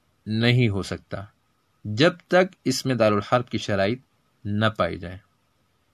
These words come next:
یعنی کسی ملک میں شدید مقاومت اور شدید جنگ جاری ہو لیکن اس میں دارالحرب کی شرائط نہ پائی جاتی ہوں، تو اس جنگ اور شدید مقاومت کی وجہ سے بھی اس کو دارالحرب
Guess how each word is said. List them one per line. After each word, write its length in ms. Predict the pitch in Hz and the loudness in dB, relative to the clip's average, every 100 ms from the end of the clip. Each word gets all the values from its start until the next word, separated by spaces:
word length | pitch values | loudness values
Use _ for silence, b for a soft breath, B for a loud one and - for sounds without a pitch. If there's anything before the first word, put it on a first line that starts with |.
| _ _ _ _ _ _ _ _ _ | _ _ _ _ _ _ _ _ _
یعنی 200 | 120 170 | 2 4
کسی 280 | 190 170 208 | 4 4 4
ملک 320 | 202 190 175 | 6 6 4
میں 200 | 180 185 180 | 4 4 4
شدید 340 | - 135 165 | 4 4 4
مقاومت 680 | 139 - 123 127 131 151 160 | 2 4 4 6 4 4 2
اور 160 | - 110 | 0 0
شدید 420 | 107 113 139 131 | 2 2 2 2
جنگ 220 | 127 131 | 2 2
جاری 340 | 113 113 123 123 | 4 4 6 4
ہو 160 | 92 85 _ _ _ _ | 2 -4 _ _ _ _
لیکن 300 | 104 123 170 | 2 4 4
اس 140 | 175 170 | 4 4
میں 120 | 175 | 2
دارالحرب 520 | 156 131 120 110 143 147 | 4 4 4 2 0 2
کی 80 | 139 | -2
شرائط 500 | - 113 123 147 - _ _ _ _ | 0 4 4 4 -2 _ _ _ _
نہ 180 | 113 131 170 | 0 2 4
پائی 160 | 131 110 | 4 4
جاتی 320 | 98 92 98 | 2 0 -6
ہوں، 100 | 95 | -6
تو 180 | 101 98 _ - | -4 -6 _ 0
اس 160 | 180 - - - _ _ | 0 0 -6 -12 _ _
جنگ 460 | 117 110 127 170 170 | -8 0 2 4 4
اور 140 | 123 | 2
شدید 280 | 107 113 127 | 2 0 0
مقاومت 600 | 110 101 110 107 120 147 | -2 0 2 2 0 -2
کی 100 | 127 | 0
وجہ 260 | 107 104 101 | 0 2 0
سے 180 | - 104 | 0 -2
بھی 120 | 113 | -2
اس 140 | 101 | -4
کو 120 | - | -2
دارالحرب 520 | 98 98 95 - 113 | -2 -2 -4 -4 -4